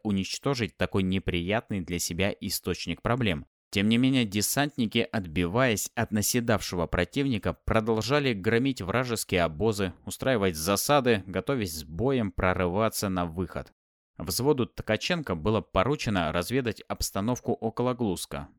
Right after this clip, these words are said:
переправы через Птич, так как в бригаде еще оставались пушки и техника,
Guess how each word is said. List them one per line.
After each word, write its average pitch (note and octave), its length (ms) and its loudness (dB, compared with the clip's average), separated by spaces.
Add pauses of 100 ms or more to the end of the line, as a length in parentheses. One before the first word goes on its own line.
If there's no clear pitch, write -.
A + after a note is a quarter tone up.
переправы F#2 560 2
через E2+ 400 -4
Птич, - 420 -4 (380)
так - 180 -6
как E2+ 160 -6
в D2+ 120 -10
бригаде F2 480 0
еще G2 240 -2
оставались G2 560 0
пушки - 420 -4
и - 240 -6
техника, E2 640 -2